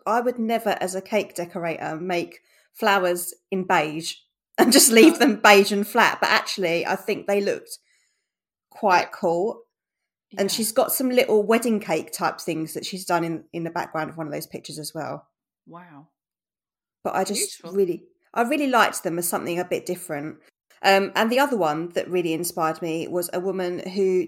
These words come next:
Speaker 1: did Moroccan, um,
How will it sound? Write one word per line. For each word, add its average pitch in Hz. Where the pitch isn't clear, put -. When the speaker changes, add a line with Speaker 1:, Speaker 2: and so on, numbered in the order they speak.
Speaker 1:
did 180
Moroccan, 185
um, 170